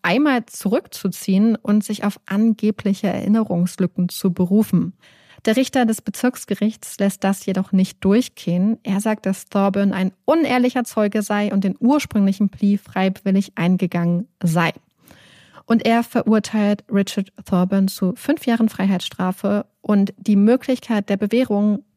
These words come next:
rückt für Thorburn damit nochmal weiter in die Ferne.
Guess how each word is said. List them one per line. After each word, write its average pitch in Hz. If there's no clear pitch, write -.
rückt -
für -
Thorburn 185
damit 175
nochmal 175
weiter 165
in 175
die 175
Ferne. 175